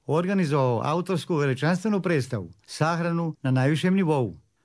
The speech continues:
Neki pisci su plakali u mastionici književnosti i recitovali pjesmu koju Tito posmatra direktan prenos sopstvene sahrane. Ko bi rekao da je i mašta bila član Saveza komunista?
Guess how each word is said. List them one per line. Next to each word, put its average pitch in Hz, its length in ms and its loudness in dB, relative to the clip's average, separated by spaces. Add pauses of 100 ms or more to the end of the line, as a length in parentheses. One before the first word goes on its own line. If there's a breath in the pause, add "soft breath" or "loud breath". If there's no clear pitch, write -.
(240)
Neki 214 260 0
pisci 202 340 -2
su 185 160 -2
plakali 175 360 2
u - 20 2
mastionici 143 580 2
književnosti 143 720 0 (260 soft breath)
i 202 140 2
recitovali 170 520 2
pjesmu 180 380 0
koju 180 280 2
Tito 185 260 0
posmatra 156 720 2
direktan 175 540 0
prenos 185 580 0 (220 soft breath)
sopstvene 185 600 0
sahrane. 110 520 -2 (380)
Ko 196 160 0
bi 180 100 2
rekao 165 500 0 (240 loud breath)
da 139 100 0
je 135 140 4
i 120 40 2
mašta 170 360 2
bila 160 300 0
član 156 320 2
Saveza 139 400 -2
komunista? 180 520 0